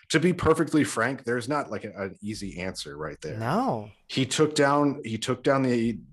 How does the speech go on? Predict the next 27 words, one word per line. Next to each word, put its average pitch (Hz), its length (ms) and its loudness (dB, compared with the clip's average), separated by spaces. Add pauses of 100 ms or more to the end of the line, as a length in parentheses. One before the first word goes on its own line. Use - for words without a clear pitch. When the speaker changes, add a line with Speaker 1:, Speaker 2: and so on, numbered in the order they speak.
Speaker 1:
the 104 180 -8
N 104 140 -2
B 107 140 0
A 104 100 2
draft 104 500 -2
declaration 104 600 -4
posts. 98 480 -8
And 98 120 -8
then 98 160 -2
yesterday, 101 800 0 (480)
uh, 92 360 -4
two 135 200 -4
days 110 240 0
ago, 101 320 -2
if 98 120 -6
you're 101 100 -6
listening 98 320 -8
to 95 80 -8
this 95 240 -8
at, 92 80 -12
when 95 120 -4
it 90 120 -8
drops, 92 540 0 (360)
Saturday 113 480 0
night, 104 360 -4 (360)
he 107 220 -8
tweets, 104 720 -2